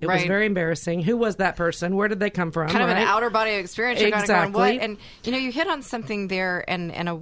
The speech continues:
Speaker 2: I definitely wanna bring this up because, you know, emotional health is so very important. It's not given enough attention, and thank goodness light is being sh-, shown on it.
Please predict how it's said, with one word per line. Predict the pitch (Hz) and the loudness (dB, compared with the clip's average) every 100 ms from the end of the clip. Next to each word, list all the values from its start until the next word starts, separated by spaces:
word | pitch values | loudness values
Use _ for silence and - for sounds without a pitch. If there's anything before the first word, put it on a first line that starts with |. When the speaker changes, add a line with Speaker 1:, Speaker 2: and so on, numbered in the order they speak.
| - | -8
Speaker 2:
I | 156 156 - 165 | -8 -8 -12 -4
definitely | 202 214 196 175 | -4 -4 -4 -4
wanna | 160 156 | -4 -4
bring | 160 160 | -4 -4
this | 151 | -6
up | 160 | -6
because, | - 156 160 - | -8 -10 -10 -10
you | 180 | -8
know, | 165 151 - - _ - | -6 -6 -12 -20 _ -8
emotional | 185 190 208 - 196 | -4 -2 -2 -4 -6
health | - 165 156 - | -2 -2 -2 -8
is | - 156 - - | -6 -6 -8 -16
so | - 196 | -6 -4
very | 196 190 | -2 -2
important. | 185 - 160 98 | -4 -4 -6 -6
It's | 160 180 | -8 -2
not | 180 190 180 | 0 0 -2
given | 175 165 | -6 -4
enough | 156 151 151 160 | -6 -4 -4 -4
attention, | 160 - 165 147 - 131 139 - - _ - | -8 -6 -8 -6 -8 -8 -8 -14 -20 _ -6
and | 170 156 | -6 -4
thank | 185 - | -6 -4
goodness | - 196 190 170 | -4 -2 -4 -6
light | 147 156 | -4 -4
is | 147 160 | -4 -6
being | 160 156 | -6 -6
sh-, | 147 - 156 - | -6 -4 -6 -4
shown | - 180 175 | -4 -4 -4
on | - 147 | -4 -4
it. | 143 139 | -4 -8